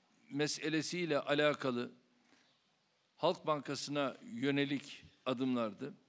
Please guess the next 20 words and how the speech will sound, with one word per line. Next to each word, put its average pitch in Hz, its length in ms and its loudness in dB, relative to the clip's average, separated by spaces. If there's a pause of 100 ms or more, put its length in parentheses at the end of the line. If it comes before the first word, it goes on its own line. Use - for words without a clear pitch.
(540)
Bu 165 80 -8
konuları 170 680 4 (320)
kendisiyle 131 760 2 (260)
görüştük, 127 680 0
konuştuk 131 480 -2 (680)
ve 139 400 4
bu 165 80 -6
konularla 151 540 2
ilgili 143 500 -2
de 156 340 0 (560)
ilgili 156 720 2 (160)
bakan 156 360 2
arkadaşlarıma 147 960 0 (340)
hemen 160 320 2
talimatı 123 600 0
vereceğim 120 500 0
dedi. 98 200 -12
Bir 175 180 2
diğer 175 220 6
taraftan 165 600 0